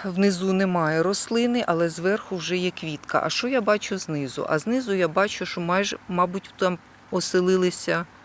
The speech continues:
якісь комахи, може, і мураві-, мураші. Треба завтра буде подивитися.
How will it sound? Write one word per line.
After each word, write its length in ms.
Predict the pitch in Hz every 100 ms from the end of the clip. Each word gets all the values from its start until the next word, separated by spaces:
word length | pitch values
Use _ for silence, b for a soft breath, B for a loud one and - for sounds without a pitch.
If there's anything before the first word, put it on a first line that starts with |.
| - - - - - - - -
якісь 340 | 160 156 180 -
комахи, 580 | - 180 143 135 -
може, 280 | 151 156 180
і 20 |
мураві-, 460 | 185 180 170 160 151
мураші. 600 | 175 170 175 - 147 139 - - - B B B B -
Треба 240 | 165 160
завтра 360 | 160 180 - 170
буде 300 | 147 165 175 -
подивитися. 1000 | 165 170 175 151 143 - 139 - 135